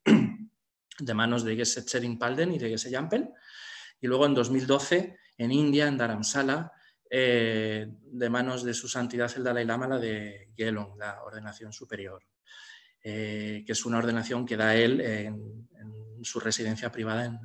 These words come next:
en Dharamsala. Mis maestros principales, por tanto, son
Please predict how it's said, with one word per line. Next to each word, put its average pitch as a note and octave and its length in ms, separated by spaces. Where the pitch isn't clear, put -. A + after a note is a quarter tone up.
en A2 260
Dharamsala. G2+ 680
Mis C3+ 240
maestros C3+ 420
principales, C3+ 500
por A#2 220
tanto, A#2+ 320
son C3+ 400